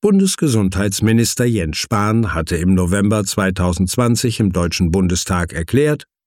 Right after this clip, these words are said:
„Und weil ja schon wieder anderes behauptet wird, auch in den sozialen Medien, ich gebe Ihnen mein Wort,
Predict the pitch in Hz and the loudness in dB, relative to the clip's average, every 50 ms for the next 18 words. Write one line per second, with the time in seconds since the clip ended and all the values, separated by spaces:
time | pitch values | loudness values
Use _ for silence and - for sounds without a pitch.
0 | _ _ _ _ - - - - - _ _ _ - - 175 180 180 175 160 - | _ _ _ _ -20 -20 -20 -20 -20 _ _ _ -2 0 2 2 2 2 0 0
1 | - 101 98 101 101 98 92 92 - - 101 90 92 92 113 139 143 131 123 120 | 0 0 0 2 2 2 0 0 0 0 0 0 2 2 2 2 2 0 -2 -2
2 | - - 90 90 82 82 78 78 76 - - - 82 82 104 120 113 - - 117 | -2 -2 -2 0 0 -2 -2 -4 -4 -4 -4 -4 -2 0 0 0 0 0 -2 0
3 | 98 - 123 123 117 - - - - 139 139 143 139 - - - 107 104 98 95 | 0 2 0 0 0 -2 -4 -4 -2 0 0 0 -2 -2 -4 -2 0 2 2 2
4 | 95 87 90 90 92 87 82 - - 107 95 95 92 90 92 104 135 151 151 147 | 2 2 0 0 -2 -2 -2 -2 -2 0 0 2 2 2 2 2 2 2 2 2
5 | 143 151 151 147 143 131 127 _ _ _ - 208 214 202 190 - - _ - 139 | 2 2 2 2 0 -2 -4 _ _ _ -2 0 0 0 -2 -4 -6 _ 0 2
6 | 131 127 131 135 139 143 - 107 123 123 120 127 127 127 123 135 135 139 139 143 | 2 2 2 2 0 0 2 2 4 4 4 4 4 4 2 2 2 0 0 0
7 | 139 139 156 170 151 104 90 90 - | -2 0 0 0 0 0 -2 -4 -8